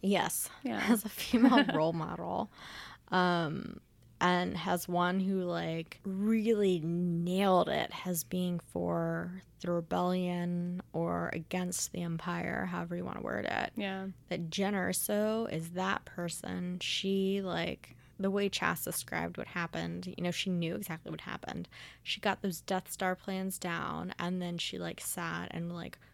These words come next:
Speaker 1: watched herself get fucking obliterated by a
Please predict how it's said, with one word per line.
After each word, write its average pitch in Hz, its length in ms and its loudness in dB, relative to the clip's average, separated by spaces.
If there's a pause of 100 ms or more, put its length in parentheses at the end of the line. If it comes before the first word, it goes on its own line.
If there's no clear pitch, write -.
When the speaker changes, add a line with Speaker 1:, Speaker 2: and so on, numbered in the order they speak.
(480)
Speaker 1:
watched 170 560 0
herself 160 720 -2 (160)
get 160 360 0 (460)
fucking 175 680 -6
obliterated 104 1000 -4
by 98 400 0
a 101 480 -2